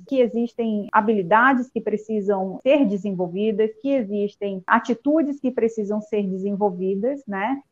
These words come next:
Então, ao final também, a gente sugere que, além de mapear competências do bibliotecário, como ele se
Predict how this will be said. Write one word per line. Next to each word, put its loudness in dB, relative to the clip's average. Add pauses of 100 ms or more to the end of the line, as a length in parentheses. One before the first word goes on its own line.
(120)
Então, 4
ao 2
final 2
também, 2
a 2
gente -2
sugere 2
que, 0
além 2
de -2
mapear 0
competências 0 (160)
do 8
bibliotecário, 0
como 0
ele 2
se -16